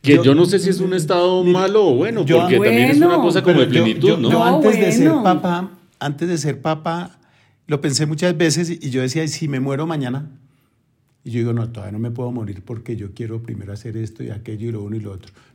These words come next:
Speaker 2: Pero después de que fui papá, ya no me quiero morir,
Speaker 1: Claro.
Speaker 2: <laughs> porque yo quiero ver que mi hija
Speaker 1: Ah, pero
Speaker 2: tenga más logros, tenga más cosas, tenga más y más, ¿no? Porque entonces uno primero,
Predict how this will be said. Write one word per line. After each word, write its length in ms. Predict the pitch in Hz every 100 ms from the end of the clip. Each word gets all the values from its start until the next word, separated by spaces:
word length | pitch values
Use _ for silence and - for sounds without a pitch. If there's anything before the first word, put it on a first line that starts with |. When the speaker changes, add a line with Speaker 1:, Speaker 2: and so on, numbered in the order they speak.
| _
Speaker 2:
Pero 200 | 131 131
después 440 | 120 117 - 156
de 100 | 202
que 120 | - 131
fui 160 | 131
papá, 440 | 120 139 - 170 - _ _ _ _ _ _
ya 200 | 190 120
no 100 | 135
me 100 | 143
quiero 200 | 143 147
morir, 320 | 151 139 185 113 - - -
Speaker 1:
Claro. 160 | 110 92 -
Speaker 2:
<laughs> 120 | -
porque 300 | 165 160 151
yo 160 | 143
quiero 240 | 139 160 165
ver 240 | 156 147 - - _ _
que 140 | 175 160
mi 120 | 143
hija 440 | 131 139 147 143
Speaker 1:
Ah, 160 | 120 -
pero 140 | -
Speaker 2:
tenga 200 | 160 151
más 220 | 147 151 135
logros, 580 | 147 151 143 139 139 139
tenga 260 | 131 127
más 240 | 131 131 127
cosas, 600 | 139 139 127 135 127 131
tenga 240 | 117 120
más 360 | 127 127 127 139
y 60 |
más, 260 | 139 175 117
¿no? 220 | 127 156
Porque 200 | - 135
entonces 220 | 123 143 170
uno 120 | 175
primero, 340 | 170 143 170